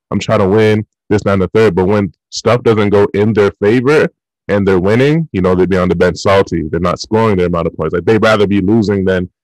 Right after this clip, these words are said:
and put up the numbers and actually winning a championship and playing a small role.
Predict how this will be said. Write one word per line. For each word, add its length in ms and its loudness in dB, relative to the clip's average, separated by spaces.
and 140 -6
put 120 -4
up 120 -2
the 100 0
numbers 320 0
and 120 -6
actually 460 -2
winning 320 -2
a 40 -4
championship 680 -6
and 180 -6
playing 260 -2
a 60 -6
small 320 -4
role. 340 0